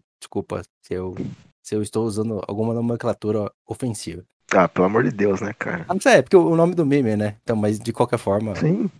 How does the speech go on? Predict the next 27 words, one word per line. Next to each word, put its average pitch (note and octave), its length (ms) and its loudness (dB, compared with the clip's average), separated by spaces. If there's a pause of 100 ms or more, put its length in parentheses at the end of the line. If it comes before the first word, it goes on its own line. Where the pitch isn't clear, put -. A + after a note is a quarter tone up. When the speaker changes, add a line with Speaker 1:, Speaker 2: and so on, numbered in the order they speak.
(120)
Speaker 1:
né, F2+ 200 -6
não, F#2+ 160 -8
não, G2 280 -6
não, G#2+ 380 -10 (300)
não G#2+ 180 -4
é G#2 60 0
a - 20 0
minha A2+ 140 0
intenção. A2+ 440 -4 (220)
Mas, C#3 220 2
mas D#3+ 300 2
são D#3 140 4
duas D3 220 6
pegadinhas A#2+ 500 2
que - 80 -6
eu D#3 60 4
adoro, C3+ 240 4
inclusive C3 400 0
eu, F3+ 340 0 (440)
eu B2+ 120 0
já C#3+ 100 2
apliquei D3+ 500 2
uma A#2+ 200 2
dessas G#2 340 -2
uma F#2+ 300 -8
vez A2 220 -4
que - 220 -14